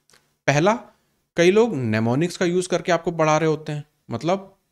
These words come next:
इंग-, वो इंग्लिश का वर्ड आपको दिखाएंगे, उसके साथ कुछ मिलता जुलता शब्द बताएंगे या फिर कुछ फोटो से एसोसिएटेड आपको दिखा के याद कराएंगे,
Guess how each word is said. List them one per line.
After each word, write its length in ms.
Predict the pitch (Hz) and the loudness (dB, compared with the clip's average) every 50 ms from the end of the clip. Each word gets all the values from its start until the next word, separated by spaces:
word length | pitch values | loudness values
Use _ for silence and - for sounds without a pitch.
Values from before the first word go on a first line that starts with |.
| _ _ 143 | _ _ -10
इंग-, 160 | 135 120 120 | -10 -6 -4
वो 400 | 120 117 113 113 117 113 - - 139 | -4 -4 -2 -2 -2 -4 -4 -6 -6
इंग्लिश 260 | 135 127 131 139 - | -4 -2 -2 -2 -2
का 100 | - 151 | 0 0
वर्ड 240 | 131 139 147 151 151 | 2 4 4 4 4
आपको 220 | 151 151 - 180 | 2 0 0 -4
दिखाएंगे, 540 | 160 170 - 180 180 185 208 208 185 123 98 - - | -4 -2 -2 -2 -2 -2 -2 -2 -4 -4 -6 -8 -12
उसके 260 | - - - - 139 | -12 -12 -8 -6 -6
साथ 220 | - - 143 139 | -2 0 0 -2
कुछ 280 | 139 - - 143 - - | -2 -4 -10 -10 -6 -4
मिलता 260 | 123 117 113 120 139 | -4 -4 -2 -2 -4
जुलता 280 | 127 135 135 139 143 139 | -4 -4 -4 -4 -4 -4
शब्द 240 | - - 143 139 135 | -2 -2 -4 -2 -2
बताएंगे 440 | 131 123 - 127 127 127 127 127 127 | -4 -2 -2 -2 -2 -2 -2 -2 -2
या 180 | 127 127 120 113 | 0 0 0 -2
फिर 160 | 110 131 127 | -2 -6 -8
कुछ 180 | - 131 123 - | -6 -6 -8 -6
फोटो 400 | - - 135 127 131 147 143 127 | -4 -4 -2 -2 0 0 -2 -2
से 220 | - - 151 139 | -2 -2 -2 -2
एसोसिएटेड 560 | 120 117 - 143 131 - - 131 120 131 127 127 | -2 -2 -4 -4 -4 -2 -2 -2 0 0 0 0
आपको 220 | 123 - - 131 | 0 0 -2 -4
दिखा 260 | 120 120 117 127 120 | -4 -2 -2 -2 -4
के 120 | 117 123 123 | -2 0 -2
याद 200 | 117 110 110 - | -2 -2 -2 -4
कराएंगे, 420 | - 110 107 107 107 104 110 | -4 -2 -2 -2 -2 -4 -6